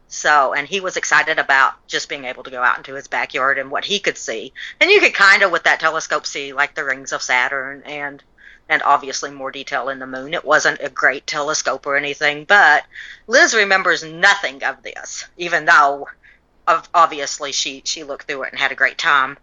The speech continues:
but she was six or seven at the time. So she just, she doesn't remember any of it. So I would like to get her back behind the lens of a scope.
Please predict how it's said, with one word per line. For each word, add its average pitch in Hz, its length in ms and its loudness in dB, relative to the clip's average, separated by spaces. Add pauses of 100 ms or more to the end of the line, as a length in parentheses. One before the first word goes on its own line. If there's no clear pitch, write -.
(140)
but 147 300 2
she - 320 -6
was 131 580 -10 (580)
six - 280 -2
or 151 60 0
seven 165 380 2
at 214 120 0
the 196 60 -4
time. 143 380 0 (1120)
So 139 480 0
she 160 300 -4
just, 139 300 -2
she 202 100 0
doesn't 170 300 2
remember 135 400 -8
any 113 300 -12
of 98 160 -2
it. - 240 -12 (320)
So 175 140 2
I 208 160 8
would 170 120 4
like 143 200 2
to 143 100 -12
get - 220 -12
her 131 220 -4 (200)
back 139 200 0
behind 131 480 -4 (640)
the 147 100 -4
lens 131 300 -10
of 143 140 -10
a 139 80 -10
scope. - 420 -8